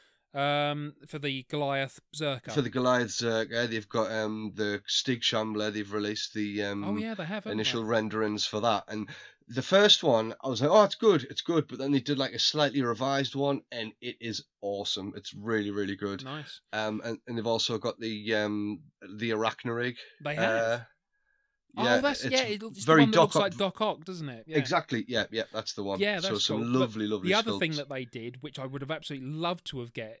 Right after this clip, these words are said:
Speaker 1: uh, is the Enforcers that they did, um, or the, you know, police force, and they've got the three alternative Cyber Mastiffs that you've got. One looks like the Bulldog out of Tom and Jerry, and the others are a bit more sort of Dutch Hound kind of looking, or whatever the, you know, the streamlined dog is that they have on the police force.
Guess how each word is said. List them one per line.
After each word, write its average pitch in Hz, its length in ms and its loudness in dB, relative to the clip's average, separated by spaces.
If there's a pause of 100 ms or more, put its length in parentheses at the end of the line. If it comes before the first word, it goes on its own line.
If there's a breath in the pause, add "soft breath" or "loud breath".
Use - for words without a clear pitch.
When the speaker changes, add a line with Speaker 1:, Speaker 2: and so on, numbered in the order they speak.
Speaker 1:
uh, 131 220 -14
is 139 220 -10
the 147 180 -8
Enforcers 160 720 -6
that 151 140 -12
they 180 120 -6
did, 240 300 -12 (100)
um, 143 400 -6
or 139 200 -12
the, 131 60 -10
you 123 140 -10
know, 117 120 -10
police - 320 -12
force, 113 340 -10
and 131 100 -8
they've 135 80 -10
got 160 140 -8
the 147 80 -12
three 160 320 -8
alternative 143 720 -8
Cyber 139 640 -6
Mastiffs 117 600 -16
that 113 100 -18
you've 117 140 -20
got. 113 200 -12
One 131 240 -6
looks 131 200 -10
like 131 180 -8
the 123 160 -10
Bulldog 127 480 -6
out 123 140 -8
of 131 80 -18
Tom 143 200 -8
and 123 120 -10
Jerry, 131 280 -4
and 120 140 -10
the 123 60 -8
others 123 260 -10
are 123 60 -6
a 120 60 -8
bit 131 180 -12
more 123 200 -12
sort 131 220 -12
of 120 180 -16
Dutch - 280 -8
Hound 135 340 -12
kind 135 240 -8
of 127 80 -12
looking, 151 340 -12 (460 loud breath)
or 113 320 -8
whatever 120 320 -12
the, 113 300 -8 (200)
you 131 120 -16
know, 110 80 -12
the 110 100 -14
streamlined 117 640 -10 (100)
dog 117 220 -6
is 113 120 -12
that 113 120 -14
they 117 80 -12
have 110 160 -10
on 107 60 -14
the 110 80 -16
police 110 240 -16
force. 107 240 -14